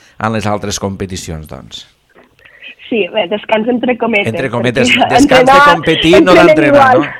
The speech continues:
Speaker 1: Sí.
Speaker 2: Exacte.
Speaker 1: Eh, Neus, escolta, no sé si vols afegir alguna coseta més, eh, dedicat als pares, dedicat a,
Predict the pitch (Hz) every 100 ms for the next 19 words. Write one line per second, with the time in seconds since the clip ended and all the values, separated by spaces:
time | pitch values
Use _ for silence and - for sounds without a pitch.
0 | - - _ _ _ - 262 269 262 240
1 | 240 - 240 - 254 233 _ _ 294 -
2 | 120 117 117 147 165 139 131 135 143 165
3 | 147 147 151 147 151 143 143 135 135 131
4 | 135 123 127 123 127 120 110 107 110 151
5 | 139 98 - _ _ _ - 104 107 104
6 | 107 104 113 110 120 113 113 - 131 131
7 | 139 135 131 123 107 127 127 127